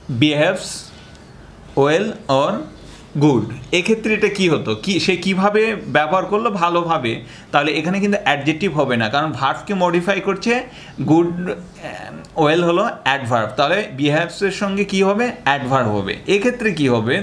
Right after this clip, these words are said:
The meal tasted well or good, এক্ষেত্রে কি হবে? এটা কি পঞ্চ ইন্দ্রিয়ের মাধ্যমে ওয়া-, verb of sense? Yes,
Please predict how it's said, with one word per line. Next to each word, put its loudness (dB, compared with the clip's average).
The 2
meal 0
tasted 2
well 2
or 0
good, 4
এক্ষেত্রে 0
কি 0
হবে? 2
এটা 2
কি -2
পঞ্চ 0
ইন্দ্রিয়ের 2
মাধ্যমে 0
ওয়া-, 0
verb 0
of -6
sense? 2
Yes, 0